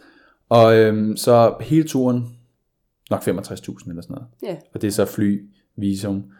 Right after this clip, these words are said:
Speaker 1: og forsikring og
Speaker 2: Ja.
Speaker 1: flybilletter, og det sagde
Speaker 2: Ja.
Speaker 1: <laughs> Så... Øhm,
Speaker 2: Ja.
Speaker 1: og så
Speaker 2: Mm.
Speaker 1: udstyret også. Øh,
Speaker 2: Mm.
Speaker 1: men det var lidt svært for mig at vurdere, fordi jeg arbejder i friluftsland,
Speaker 2: Mm.
Speaker 1: og får selvfølgelig noget personalerabat den vej igennem, ikke?
Speaker 2: Jo.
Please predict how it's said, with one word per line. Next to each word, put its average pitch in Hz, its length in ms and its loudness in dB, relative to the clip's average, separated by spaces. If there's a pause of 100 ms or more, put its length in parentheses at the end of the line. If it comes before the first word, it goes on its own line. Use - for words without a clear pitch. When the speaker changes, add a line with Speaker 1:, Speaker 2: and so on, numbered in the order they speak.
(300)
Speaker 1:
og 90 300 -2
forsikring 92 800 -6
og 92 180 -6
Speaker 2:
Ja. 90 120 -4
Speaker 1:
flybilletter, 87 500 -8 (140)
og 101 120 -4
det 95 80 -6
sagde 87 260 -12 (260)
Speaker 2:
Ja. 180 160 -6 (400)
Speaker 1:
<laughs> - 300 -18
Så... 90 380 -2
Øhm, 87 360 -6 (920)
Speaker 2:
Ja. 156 100 -8 (140)
Speaker 1:
og 98 100 -2
så 107 100 0
Speaker 2:
Mm. 101 80 -2
Speaker 1:
udstyret 113 400 2
også. 98 520 -4 (200)
Øh, 98 240 0
Speaker 2:
Mm. 98 60 -2
Speaker 1:
men 101 120 0
det 117 80 0
var 113 60 4
lidt 117 140 2
svært 117 240 2
for 110 180 0
mig 117 160 0
at 101 500 -2 (300)
vurdere, 107 480 2
fordi 95 320 -6
jeg 98 100 -4
arbejder 98 500 0
i 95 300 -8
friluftsland, 95 400 -6 (160)
Speaker 2:
Mm. 98 140 -6
Speaker 1:
og 98 300 -4
får 95 140 -6
selvfølgelig 95 460 -8 (340)
noget 92 120 -10
personalerabat 92 640 -6
den 92 100 -6
vej 90 100 -4
igennem, 95 280 -8
ikke? 147 120 -8 (100)
Speaker 2:
Jo. 160 140 -8